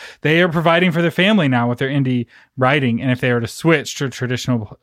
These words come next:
publishing, they would take a significant pay cut. And so even though sometimes they want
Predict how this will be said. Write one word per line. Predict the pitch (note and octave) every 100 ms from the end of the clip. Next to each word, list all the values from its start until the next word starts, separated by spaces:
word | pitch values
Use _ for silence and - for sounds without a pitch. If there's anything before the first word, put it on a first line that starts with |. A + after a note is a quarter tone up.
| _
publishing, | D#3 D#3 C#3 C3+ A2+ - - - -
they | C3
would | C3 A#2+
take | B2 B2+ B2
a | C3
significant | A2 - B2+ B2 C3+ D#3 D3 C#3+ - B2+ -
pay | - B2+ B2
cut. | - G2+ F2 - _ - _ D3
And | B2
so | D3
even | D3 D#3
though | C#3+ B2
sometimes | D#3+ C#3 B2+
they | B2+
want | A#2 C3+ F3+ -